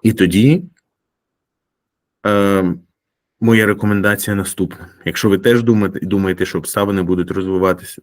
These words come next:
так, як я кажу, моя рекомендація наступна. Якщо ви eligible на будь-які інші візи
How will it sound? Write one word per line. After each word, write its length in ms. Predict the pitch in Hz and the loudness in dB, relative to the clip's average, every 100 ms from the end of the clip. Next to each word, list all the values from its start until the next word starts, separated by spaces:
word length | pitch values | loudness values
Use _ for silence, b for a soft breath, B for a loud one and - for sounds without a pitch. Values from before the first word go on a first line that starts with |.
| _ | _
так, 280 | 98 92 - | -4 -4 -10
як 180 | - | -12
я 60 | - | -14
кажу, 340 | - - 78 - B B B B _ | -16 -16 -16 -16 B B B B _
моя 160 | 98 95 | 0 0
рекомендація 540 | 95 95 95 95 95 | 2 0 0 -2 -2
наступна. 440 | 92 - 90 80 80 b b _ | -6 -4 -6 -6 -10 b b _
Якщо 260 | 87 - 113 | -6 -2 2
ви 120 | 113 | 2
eligible 720 | - 117 127 156 156 139 131 | 0 2 4 4 2 2 2
на 120 | 123 104 | 2 0
будь-які 600 | 92 110 135 135 156 - | -2 -4 -4 -4 -6 -4
інші 400 | 95 95 - 113 | -4 -4 -4 -6
візи 440 | 92 82 76 98 | -4 -6 -6 -10